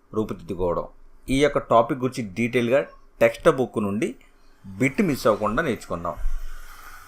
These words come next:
మన వీడియోలలో ప్రతిదీ కూడా థర్డ్ క్లాస్ నుంచి ఇంటర్ వరకు కంటెంట్ ఇదే విధంగా ప్రిపేర్ చేసాం, మెథడాలజీ కూడా ఇదే విధంగా ప్రిపేర్ చేసాం,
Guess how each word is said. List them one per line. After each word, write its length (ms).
మన 180
వీడియోలలో 480
ప్రతిదీ 440
కూడా 420
థర్డ్ 240
క్లాస్ 240
నుంచి 240
ఇంటర్ 360
వరకు 260
కంటెంట్ 420
ఇదే 180
విధంగా 280
ప్రిపేర్ 340
చేసాం, 380
మెథడాలజీ 500
కూడా 400
ఇదే 180
విధంగా 280
ప్రిపేర్ 380
చేసాం, 340